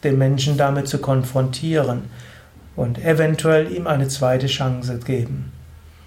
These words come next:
Ja, das waren ein paar Gedanken zum Thema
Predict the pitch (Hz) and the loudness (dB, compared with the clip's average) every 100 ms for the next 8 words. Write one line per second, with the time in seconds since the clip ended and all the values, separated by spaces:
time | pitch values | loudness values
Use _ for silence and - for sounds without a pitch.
0 | - - - - - - - - - - | -20 -20 -20 -20 -20 -20 -20 -20 -20 -10
1 | - 214 151 131 143 139 160 165 156 131 | 0 2 2 0 2 2 2 2 0 2
2 | 151 180 185 160 143 160 165 208 247 208 | 4 4 4 2 0 0 0 2 2 0
3 | - - - - - - 226 226 208 - | -6 -16 -20 -20 -14 -2 0 0 -4 0
4 | 131 131 135 196 208 | 2 4 4 2 0